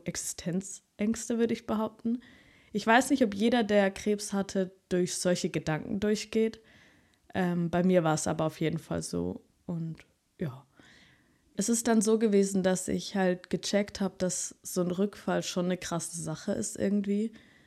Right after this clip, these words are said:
Also ich will mich jetzt gar nicht irgendwie mit Mitleid irgendwo hinstellen. Es ist einfach nur so ein Prozess, den ich euch erzählen will. Und ich weiß, wo ich jetzt stehe, ich weiß, wo ich da stand. Ich weiß, dass ich sehr viel dazu gelernt hab,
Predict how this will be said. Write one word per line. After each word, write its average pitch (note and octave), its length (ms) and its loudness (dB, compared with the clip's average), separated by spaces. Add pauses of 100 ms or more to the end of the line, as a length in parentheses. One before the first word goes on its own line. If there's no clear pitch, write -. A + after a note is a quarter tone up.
(160)
Also D#3 180 -4
ich - 140 -8
will D#3 80 -4
mich D#3 160 -4
jetzt - 180 -14
gar D3+ 200 -8
nicht E3 200 -8
irgendwie D#3 300 -6
mit D#3 200 -8
Mitleid D#3+ 380 -4
irgendwo D#3+ 240 -4
hinstellen. E3+ 640 -4 (460)
Es F3 100 -4
ist E3+ 60 -2
einfach E3+ 240 0
nur F3+ 140 2
so E3+ 80 2
ein E3 100 -2
Prozess, B3 560 -2
den F3 140 0
ich E3+ 140 -4
euch F3 140 -4
erzählen F3+ 560 -2
will. E3+ 220 0
Und E3 400 -6 (640)
ich - 220 -8
weiß, E3+ 460 0
wo F3 40 -2
ich E3+ 140 -2
jetzt G#3+ 220 0
stehe, F3+ 200 -2
ich F3+ 160 -4
weiß, E3+ 260 -2
wo E3+ 80 -4
ich E3 200 -6
da F#3 200 2
stand. E3+ 380 -4
Ich - 100 -14
weiß, F3 220 -4
dass F3 180 -6
ich - 120 -8
sehr G3 220 4
viel G3 160 0
dazu F#3 300 0
gelernt E3+ 440 -2
hab, F3 180 -6